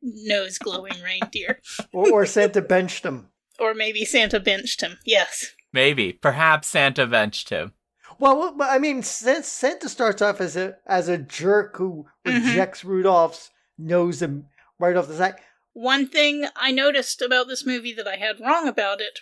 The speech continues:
Speaker 1: was that, uh, everyone in Christmas Town is actually happy to see Rudolph, and they are, they feel bad about how Rudolph was treated, and they're happy to see him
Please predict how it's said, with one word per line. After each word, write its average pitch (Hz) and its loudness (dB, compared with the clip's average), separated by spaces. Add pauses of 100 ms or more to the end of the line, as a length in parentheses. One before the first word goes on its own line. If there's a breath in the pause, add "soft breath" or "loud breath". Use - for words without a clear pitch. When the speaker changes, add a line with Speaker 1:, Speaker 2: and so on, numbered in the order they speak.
Speaker 1:
was 233 0
that, - 0
uh, 220 0 (200)
everyone 247 0
in 233 -4
Christmas 240 -2
Town 220 -2
is 220 -8
actually 214 -2 (100)
happy 262 -2 (400)
to 226 -6 (120)
see 247 -2
Rudolph, 214 -2 (140)
and 220 -6
they 226 0
are, 202 0 (340)
they 220 -4
feel 311 2
bad 285 4
about 233 0
how 233 2
Rudolph 226 -2
was 214 -8
treated, 226 0
and 214 -8
they're 208 -10
happy 233 2
to 220 -2
see 233 -2
him 208 -8